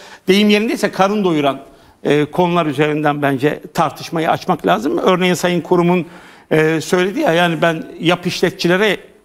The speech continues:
yaptırmayı düşünüyorum. Yap işletçilerin bu ülkenin başına açtığı bela ayrı bir konu. E, dedi ya, "Yap işlet" diyorum ben, devret demiyorum. Yavuz Sultan Selim Köprüsü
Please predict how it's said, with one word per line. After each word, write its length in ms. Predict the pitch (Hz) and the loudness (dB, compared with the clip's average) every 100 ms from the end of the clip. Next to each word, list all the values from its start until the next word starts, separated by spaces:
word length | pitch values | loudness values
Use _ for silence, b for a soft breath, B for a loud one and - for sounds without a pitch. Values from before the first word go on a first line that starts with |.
| b b b | b b b
yaptırmayı 560 | 156 156 - 160 185 196 | 0 0 -2 -2 0 -2
düşünüyorum. 420 | 165 - 196 277 | -4 -2 0 0
Yap 220 | 185 - | -2 -4
işletçilerin 600 | 160 196 - 190 180 170 | -4 -4 -2 0 0 2
bu 80 | 170 | 0
ülkenin 520 | 180 143 190 180 170 | 0 -2 -2 0 0
başına 320 | 165 - 190 170 | -2 -2 0 0
açtığı 420 | 135 - 180 160 | -2 0 0 2
bela 260 | 175 214 | 0 2
ayrı 280 | - 165 180 | 0 2 0
bir 60 | 165 | -2
konu. 340 | - 147 - - B B B B | -4 -4 -4 -8 B B B B
E, 280 | 160 156 165 175 | -2 0 0 0
dedi 200 | 165 311 | 0 2
ya, 180 | 196 120 | 0 0
"Yap 180 | 190 190 | -2 -4
işlet" 380 | - 254 233 180 | -4 -4 -2 0
diyorum 280 | 151 131 | 0 0
ben, 160 | 127 117 | -2 0
devret 380 | 156 165 190 208 | 0 0 -2 -2
demiyorum. 360 | 202 143 110 127 | -2 -2 -4 -2
Yavuz 240 | 151 170 | 0 0
Sultan 400 | - - 185 208 185 | 0 -4 0 0 0
Selim 320 | 202 214 - | 0 0 -2
Köprüsü 560 | 196 196 185 - 359 | -2 -2 -8 -2 -4